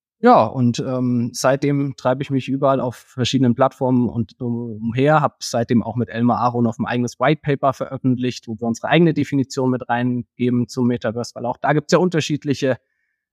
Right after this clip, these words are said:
ähm, Definitionen, die herumschwirren. Und um's, äh, abzuschließen, wieder den Bogen zu spannen, ich bin dann, ähm, während der Masterthesis auch zu Microsoft gewechselt. Microsoft natürlich als, äh, einer der führenden Technologieunternehmen weltweit,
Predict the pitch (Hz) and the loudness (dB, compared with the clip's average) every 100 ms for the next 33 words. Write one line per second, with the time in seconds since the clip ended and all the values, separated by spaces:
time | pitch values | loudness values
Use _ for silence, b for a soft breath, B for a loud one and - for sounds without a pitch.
0 | - 127 120 113 131 127 123 117 117 110 | 0 4 4 4 2 0 0 -2 -4 -2
1 | 123 139 120 117 110 113 113 120 135 156 | 0 0 0 -4 -4 -4 -6 -4 -4 -4
2 | _ _ _ _ _ _ _ _ 160 165 | _ _ _ _ _ _ _ _ 4 4
3 | - 135 - - 123 120 143 - 151 123 | 4 0 0 -4 -2 -2 -2 0 0 2
4 | 135 123 123 117 113 107 107 110 117 - | 0 0 0 0 0 0 0 0 -2 -4
5 | 107 - 107 117 113 87 - _ 113 107 | -8 -2 2 2 2 -2 -10 _ 2 4
6 | 107 117 104 - 110 101 101 98 110 117 | 4 4 2 -2 -4 0 0 0 0 2
7 | 117 107 110 104 104 - 101 92 - - | 0 0 -2 -2 -4 -6 -6 -6 -8 -2
8 | 101 98 - 98 90 - 92 113 - 107 | 0 0 -2 -6 -6 -4 -2 0 2 0
9 | - _ _ 101 117 117 110 110 - 104 | -2 _ _ 2 2 2 0 0 0 -2
10 | - 107 104 - 104 101 - 104 104 - | -2 -4 -4 -4 -2 -2 -4 -6 -6 -2
11 | 104 104 95 - 107 107 98 98 90 98 | 0 0 -2 -4 0 2 2 0 -2 -2
12 | 110 101 101 - 107 95 104 101 98 101 | -2 -2 -4 -4 -4 0 0 0 0 0
13 | 95 95 90 95 98 104 | 0 -2 0 2 2 2